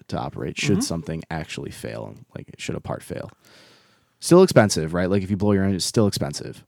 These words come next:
Speaker 2: Right.
Speaker 1: But compared to blowing a battery pack,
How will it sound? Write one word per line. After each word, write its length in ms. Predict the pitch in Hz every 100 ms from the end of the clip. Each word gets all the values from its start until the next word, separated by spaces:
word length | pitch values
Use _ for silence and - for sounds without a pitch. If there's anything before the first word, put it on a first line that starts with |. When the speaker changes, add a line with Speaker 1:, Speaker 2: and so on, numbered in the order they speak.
| -
Speaker 2:
Right. 220 | 131 90 _ _ -
Speaker 1:
But 220 | 90 82 _ _ _ -
compared 380 | 107 104 92 87
to 180 | 85 78 -
blowing 720 | - 98 101 90 87 82 80 -
a 100 | 87
battery 340 | 87 90 104
pack, 400 | 107 113 113 -